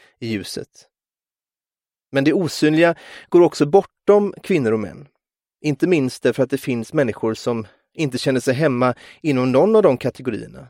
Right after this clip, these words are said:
eller som på annat sätt inte synliggörs genom det binära sättet att prata om två kön.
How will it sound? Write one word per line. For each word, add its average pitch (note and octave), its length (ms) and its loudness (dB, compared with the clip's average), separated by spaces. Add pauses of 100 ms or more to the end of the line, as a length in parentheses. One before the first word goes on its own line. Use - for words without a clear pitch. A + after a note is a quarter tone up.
eller C3 180 0
som B2+ 240 -2
på B2+ 180 0
annat C#3 320 -2
sätt - 360 0 (320)
inte C3 240 -6
synliggörs C#3+ 800 2
genom A#2+ 280 -4
det A#2+ 80 -4
binära A#2 400 0
sättet - 420 -6
att G#2+ 80 -10
prata G#2+ 360 -4
om G2 240 -10
två G2+ 380 -8
kön. A#2+ 420 -6